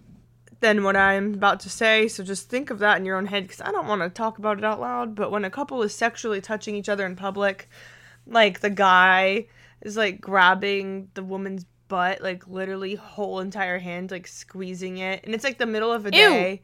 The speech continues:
Speaker 1: at the restaurant, or, like, in line
Speaker 2: <laughs>
Speaker 1: for Dole Whip, or you're just standing there, like, grabbing and squeezing
Speaker 2: It's
Speaker 1: and
Speaker 2: like, it's
Speaker 1: caressing.
Speaker 2: seven in the morning. <laughs>
Speaker 1: Oh my God, there was a picture. Sarah, my friend, literally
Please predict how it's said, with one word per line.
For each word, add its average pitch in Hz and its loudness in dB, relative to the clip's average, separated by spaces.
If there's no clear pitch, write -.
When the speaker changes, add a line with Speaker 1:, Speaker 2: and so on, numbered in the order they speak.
Speaker 1:
at 202 4
the 196 -4
restaurant, 185 -2
or, 196 -6
like, 185 -4
in 208 -6
line 185 -2
Speaker 2:
<laughs> - -10
Speaker 1:
for 185 -4
Dole 226 4
Whip, 220 0
or 185 -4
you're 240 -6
just 214 -10
standing 214 -4
there, 226 -4
like, 208 -4
grabbing 196 0
and 185 -6
squeezing 196 -8
Speaker 2:
It's - -4
Speaker 1:
and 185 -4
Speaker 2:
like, 302 0
it's 175 -6
Speaker 1:
caressing. 262 0
Speaker 2:
seven 294 2
in 226 0
the 202 -4
morning. 220 -2
<laughs> 403 4
Speaker 1:
Oh 202 -4
my 202 -2
God, 190 0
there 202 -2
was 311 -10
a 262 0
picture. 311 -4
Sarah, 208 0
my 202 -2
friend, 220 -4
literally 285 -6